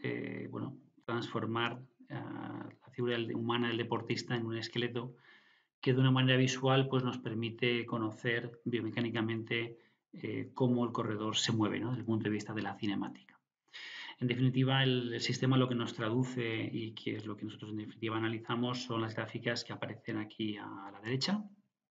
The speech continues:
Aquí en la columna de la derecha aparecerían las gráficas, dijéramos, eh, como referencia, eh, normativa de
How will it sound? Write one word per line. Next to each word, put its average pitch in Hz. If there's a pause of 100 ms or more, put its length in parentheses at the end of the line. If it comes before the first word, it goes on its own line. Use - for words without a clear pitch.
(1300)
Aquí 135
en -
la 127
columna 123
de 117
la 110
derecha 123
aparecerían 113
las 104
gráficas, 104
dijéramos, 107
eh, 104
como 110
referencia, 110 (640)
eh, 117
normativa 120 (340)
de 110